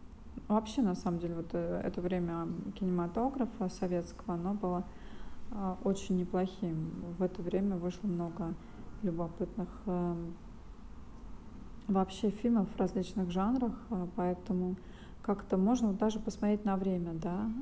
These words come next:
а, вот, м, и понять, как все это было. А кто ностальгирует вообще по совку, то вот здесь такой пример, наверно, такого неплохого, да, варианта,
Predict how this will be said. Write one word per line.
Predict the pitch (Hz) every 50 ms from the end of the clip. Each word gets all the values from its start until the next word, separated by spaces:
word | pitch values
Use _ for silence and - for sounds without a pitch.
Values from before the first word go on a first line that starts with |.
| 285 - -
а, | 208 190 190 185
вот, | 180 175 175 175 180 - - - - - - - 262 - - - - - - - - -
м, | 208 185 185 180 180 175
и | - 220 202 208 196 190
понять, | 185 - 196 185 175 180 202 240 269 294 - - - - - - - - - - - - - - - - - - - - - -
как | - 220 185 -
все | - - - 190
это | 180 - -
было. | 170 - 233 262 269 262
А | - 233 -
кто | - - - 262
ностальгирует | 294 285 254 - - 208 185 175 175 190 220 247 277 269 247 226 - -
вообще | 202 196 - - - - 214 202
по | 208 - - 196 190 190 185 185 185 185
совку, | - - 185 185 - - - - 190 180
то | 175 - - 180 180 180 214
вот | 196 196 180
здесь | 180 185 208 254 254
такой | - 208 - - 202 196 190 196 - - - - - - - -
пример, | - 196 185 190 214 247 247
наверно, | 220 202 185 190 190 190 190 180
такого | - 190 - - 190 185 185 180 180
неплохого, | 175 175 180 185 180 - 185 180 - - - 190 185 180 202 180
да, | 160 175 175 180 190 202 196
варианта, | 190 185 196 190 - 180 170 170 196 214 220 214 - 190 180 175 170 170